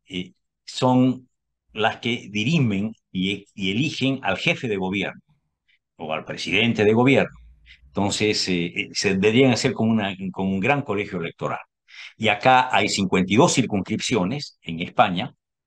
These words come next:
cincuenta provincias y dos ciudades autónomas, Ceuta y Melilla, que están en el, el norte africano. Entonces, pero que son españolas.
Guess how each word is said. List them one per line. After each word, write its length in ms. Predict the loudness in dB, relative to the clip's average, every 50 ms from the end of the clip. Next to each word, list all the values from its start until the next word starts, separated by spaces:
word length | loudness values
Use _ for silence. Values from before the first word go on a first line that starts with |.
| _ _ _ _ _
cincuenta 580 | -6 -4 -2 0 2 2 2 4 4 2 2
provincias 720 | 4 6 6 6 6 4 2 0 -2 -2 -4 -4 -6 -8 -12 _ _ _ _ _ _ _ _
y 160 | -2 -2 0
dos 240 | 4 6 6 6 6
ciudades 680 | 4 2 2 4 6 6 6 6 6 2 0 -2 -4 -2
autónomas, 720 | -2 -2 -2 0 0 0 0 0 -2 -4 -6 -10 -14 -18 _ _ _ -18 -10
Ceuta 400 | -4 -2 0 0 0 0 0 0
y 60 | 0
Melilla, 580 | 2 2 2 2 2 0 0 0 -2 -2 -4 -4 -6
que 260 | -6 -4 -4 -4 -4 -6 -10
están 480 | -14 -10 -4 0 0 0 0 -2 -6 -8 -10
en 220 | -12 -10 -10 -6
el, 200 | -4 -4 -4 -4 -4
el 180 | -6 -4 -2
norte 380 | 0 2 2 0 0 -4 -4 -6
africano. 520 | -6 -6 -6 -8 -4 0 0 0 0 -2 -8 _ _ _ _ _ _ _ _ _ _ _ _ _ _ _ _
Entonces, 520 | -4 -4 -2 2 2 2 2 2 0 -2 -2
pero 160 | -2 -4 -4
que 80 | -4 -4
son 180 | -4 -2 -2
españolas. 680 | -2 -2 0 2 4 6 6 4 4 0 -4 -8 -16 _